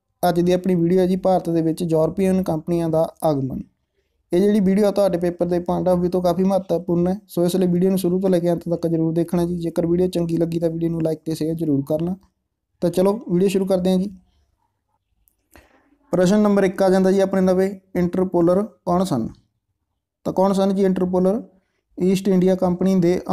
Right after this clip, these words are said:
ਅਸੰਤੁਸ਼ਟ ਕਰਮਚਾਰੀ, ਚੀਨ ਨਾਲ ਵਪਾਰ ਕਰਨ ਵਾਲੇ ਲੋਕ, ਏਸ਼ੀਆ ਵਿੱਚ ਮੁਫਤ ਵਪਾਰ ਕਰਨ ਵਾਲੇ ਅੰਗਰੇਜ਼ ਵਪਾਰੀ ਜਾਂ ਉਪਰੋਕਤ ਕੋਈ ਨਹੀਂ।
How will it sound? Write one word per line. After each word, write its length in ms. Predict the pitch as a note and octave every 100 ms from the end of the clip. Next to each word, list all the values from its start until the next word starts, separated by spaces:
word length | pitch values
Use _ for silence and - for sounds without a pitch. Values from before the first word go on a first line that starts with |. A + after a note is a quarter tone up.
| F3
ਅਸੰਤੁਸ਼ਟ 600 | E3+ F3+ F3+ F3+ F3 -
ਕਰਮਚਾਰੀ, 680 | F3+ F3 F3+ F3+ F3+ G#3 - _ _ _ -
ਚੀਨ 260 | F#3 G3
ਨਾਲ 220 | G3+ F#3
ਵਪਾਰ 380 | F3+ F3+ F#3 F3+
ਕਰਨ 260 | F3 F3 F3+
ਵਾਲੇ 260 | F3+ F3
ਲੋਕ, 540 | F3 F3 F3 G3+ A3+ _ _ _ _ _ _ _ F3+
ਏਸ਼ੀਆ 380 | F3+ F3+ G#3+
ਵਿੱਚ 200 | G#3 F#3
ਮੁਫਤ 340 | G3+ F#3+ F#3 G#3+
ਵਪਾਰ 440 | G3 F#3+ F#3+ F#3
ਕਰਨ 260 | F#3 F3+ F#3
ਵਾਲੇ 380 | F3 F3 F3+ G3 -
ਅੰਗਰੇਜ਼ 340 | F3+ E3+ F3 F3
ਵਪਾਰੀ 500 | F#3 F#3 F3+ A3 - _ _ -
ਜਾਂ 260 | E3 F3 F#3
ਉਪਰੋਕਤ 540 | F3+ F3+ E3 F3+ F3+ G#3+ - -
ਕੋਈ 220 | D3 E3
ਨਹੀਂ। 360 | E3 C3+ C#3+